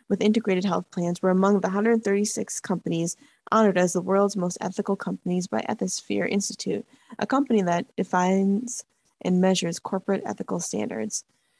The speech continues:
The sixteenth annual list, released March fifteenth,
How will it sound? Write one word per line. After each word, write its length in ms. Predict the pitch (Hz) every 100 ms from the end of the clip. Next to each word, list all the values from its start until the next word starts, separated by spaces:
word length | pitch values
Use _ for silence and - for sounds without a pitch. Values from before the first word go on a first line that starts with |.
| _ _
The 80 | -
sixteenth 460 | - 277 - 247 240
annual 360 | 190 196 233 185
list, 300 | 196 - -
released 360 | 190 196 -
March 240 | 202 190 -
fifteenth, 680 | 240 - - 185 208 208